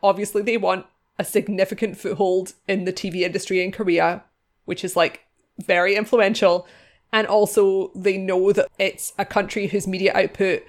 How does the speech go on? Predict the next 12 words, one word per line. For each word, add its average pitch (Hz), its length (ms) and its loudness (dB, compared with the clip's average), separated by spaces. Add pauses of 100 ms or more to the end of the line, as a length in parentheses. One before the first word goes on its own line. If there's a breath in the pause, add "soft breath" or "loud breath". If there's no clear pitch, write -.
(280 soft breath)
is 214 140 -2
also 196 400 2
kind 190 240 -2
of 170 220 -6
popular 180 680 2
internationally. 196 960 -2
'Cause, 202 220 2
like, 190 160 4
there's 208 200 4
a 214 60 4
lot 175 300 4
of 175 340 4